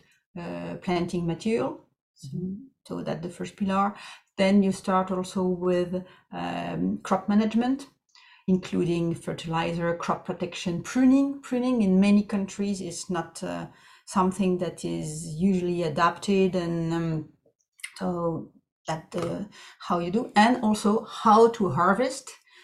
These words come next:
Speaker 1: and how to ferment and dry in the pr-, appropriate way. So that's the, the whole challenge.
Speaker 2: Yeah,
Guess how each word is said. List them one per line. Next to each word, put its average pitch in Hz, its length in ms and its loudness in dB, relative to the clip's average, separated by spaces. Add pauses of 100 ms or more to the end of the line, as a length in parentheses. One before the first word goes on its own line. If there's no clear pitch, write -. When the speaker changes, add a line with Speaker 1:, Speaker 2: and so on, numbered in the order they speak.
(160)
Speaker 1:
and 190 200 2
how 185 560 0
to 185 260 -4
ferment 180 640 0
and 170 180 -4
dry 165 280 -2
in 165 180 -4
the 160 80 -2
pr-, - 180 -10
appropriate 175 760 -8
way. - 260 -8 (880)
So 185 380 -2
that's 190 400 -4
the, 170 600 -2
the 165 140 -4
whole 175 280 -2
challenge. 165 520 -8 (1200)
Speaker 2:
Yeah, 190 240 0